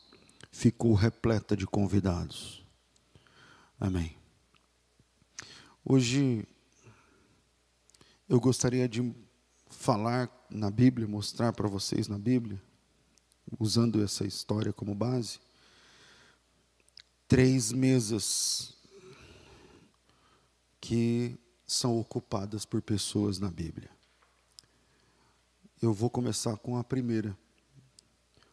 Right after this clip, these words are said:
a mesa da bondade que recebe pecadores. Semana passada, aqui no culto de manhã, eu preguei sobre José e seus irmãos.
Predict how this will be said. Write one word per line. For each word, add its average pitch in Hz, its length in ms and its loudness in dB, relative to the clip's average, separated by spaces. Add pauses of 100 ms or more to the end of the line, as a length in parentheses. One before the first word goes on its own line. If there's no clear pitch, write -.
(140)
a - 80 -6
mesa 113 380 4
da 117 100 0
bondade 110 680 0
que - 100 -8
recebe 104 500 -4
pecadores. 98 1000 -4 (1200)
Semana 185 300 2
passada, 113 680 -6 (920)
aqui 107 240 0
no 110 120 2
culto - 540 -2 (340)
de 98 140 -10
manhã, 104 340 -4 (960)
eu 127 120 4
preguei 120 640 4 (480)
sobre 120 640 2 (680)
José 120 500 0
e 117 80 -2
seus 107 320 -2
irmãos. 104 760 -2